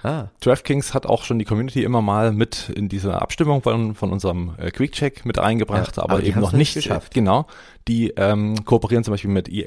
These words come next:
Speaker 2: A Sports zusammen.
Speaker 1: Ah.
Speaker 2: Und, ähm, dort macht man einfach wirklich auch die, äh, Live-Events auf. Zum Beispiel, wir spielen fifa, spielen miteinander
Speaker 1: Ja.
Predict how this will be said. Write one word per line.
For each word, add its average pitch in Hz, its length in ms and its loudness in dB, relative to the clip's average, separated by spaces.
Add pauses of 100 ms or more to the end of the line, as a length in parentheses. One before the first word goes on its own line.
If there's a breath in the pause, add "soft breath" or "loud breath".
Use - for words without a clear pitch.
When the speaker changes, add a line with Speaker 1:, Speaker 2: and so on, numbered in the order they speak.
Speaker 2:
A 95 60 -2
Sports - 560 -6
zusammen. 127 400 0 (440 loud breath)
Speaker 1:
Ah. 135 140 0
Speaker 2:
Und, 110 460 2
ähm, 104 400 2
dort - 200 -2
macht 113 180 0
man 127 80 0
einfach 104 200 0
wirklich 101 200 0
auch 92 60 -2
die, 90 180 -6
äh, 90 220 -2
Live-Events 85 640 -2
auf. - 140 -8
Zum 78 80 -8
Beispiel, 92 340 -4
wir 90 80 -6
spielen 92 240 -2
fifa, 120 320 2
spielen 113 260 0
miteinander 113 440 0
Speaker 1:
Ja. 117 80 -4